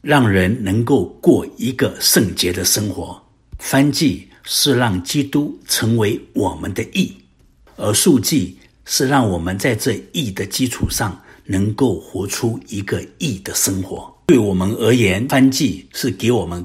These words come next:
客观的地位和身份，给我们一个属灵的生命。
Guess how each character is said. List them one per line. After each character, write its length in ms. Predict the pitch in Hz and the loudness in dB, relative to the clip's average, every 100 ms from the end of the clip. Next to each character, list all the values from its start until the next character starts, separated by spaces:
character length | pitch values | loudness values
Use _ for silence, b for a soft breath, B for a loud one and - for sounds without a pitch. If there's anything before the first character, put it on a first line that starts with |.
| - | -4
客 240 | - 139 | 2 2
观 200 | - 110 | 2 -2
的 120 | 107 | -2
地 280 | 92 - 143 | -6 -4 -2
位 200 | 95 110 | 0 -2
和 180 | 87 87 | -4 -2
身 300 | - 120 117 | 0 2 0
份， 200 | 131 98 - _ - - | -2 -6 -10 _ -12 2
给 100 | 120 | 4
我 200 | 127 98 | 4 2
们 160 | 90 | -2
一 40 | 110 | -4
个 160 | 123 | -4
属 300 | - - 87 | -2 -2 -4
灵 200 | 90 90 | -4 -4
的 100 | 107 - | -2 2
生 240 | - 113 | 2 2
命。 240 | 123 92 | -2 -4